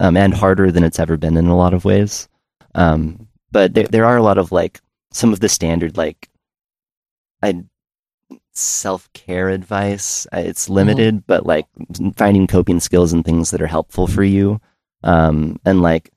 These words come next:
Speaker 1: also having an idea of, like, when that might be done, like, having some finality to it. So, you know, normally you need to be in, like, isolation for fourteen days if you think you might have it. Um, you prob-, you might isolate yourself longer if you have, like, particular vulnerability to respiratory illnesses.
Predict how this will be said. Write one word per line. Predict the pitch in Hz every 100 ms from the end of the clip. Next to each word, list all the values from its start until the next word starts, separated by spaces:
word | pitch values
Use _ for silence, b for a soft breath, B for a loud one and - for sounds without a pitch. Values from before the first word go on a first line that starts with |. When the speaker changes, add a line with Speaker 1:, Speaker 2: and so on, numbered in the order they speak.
| _ 95
Speaker 1:
also | 98 104
having | 95 87 90
an |
idea | 85 80 85
of, | 80
like, | 82 80 - _ _
when | 98 92
that | 87 85
might | 85 -
be | 87 76
done, | 78 76 90 107 120 -
like, | 87 80
having | 95 87 85
some | 90 85
finality | 82 78 80 90 95 95
to | 110 101
it. | 104 - B B B B
So, | - 87
you | 82 107 85
know, | 85
normally | 87 98 95 95
you | 92
need | 92
to | 85
be |
in, | 90
like, | 85 85
isolation | 87 - 90 80 85
for | 90 85
fourteen | - 90 - 87
days | 80 78 80 82 85
if | -
you | 82 78
think | 80 80
you | 82
might | 76 -
have | 76 73
it. | 76 -
Um, | 80 76 76 82 78 _ _ -
you | 95 90
prob-, | - 87 85 92
you | 95
might | 90 87
isolate | 85 90
yourself | 87 - 85 - -
longer | 90 85 82
if | 85 85
you | 80
have, | 80 80 78 85
like, | 82 -
particular | - 85 85 82
vulnerability | 80 82 78 78 82 82 85 82
to | -
respiratory | 82 78 - 82 82 82
illnesses. | 85 85 - 87 90 -